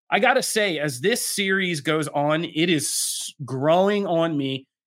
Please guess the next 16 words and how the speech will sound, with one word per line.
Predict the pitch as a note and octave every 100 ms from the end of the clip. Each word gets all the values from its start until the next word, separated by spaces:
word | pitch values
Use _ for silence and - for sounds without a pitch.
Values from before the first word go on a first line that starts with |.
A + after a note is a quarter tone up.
| -
as | C#3 A#2+
one | G#2+ A#2+ C#3+ F3
of | F#3 C3
my | B2+ C3 D3 D3 C#3+
favorite | - - C#3+ C#3+ C#3 C#3 C#3
horror | - C3 C3
franchises, | - B2+ A#2+ C3+ A#2+ A#2 A#2 A2+ - - _ _ _ _ _ -
uh, | C3 B2 A#2
maybe | G3 A#3+
of | D#3
all | F3
time. | - D#3 D3+ G#2+
Like, | G2+ A2 -
it, | D3+ E3 -
it's | F#3 F#3+ -
just, | F#3+ F3 - -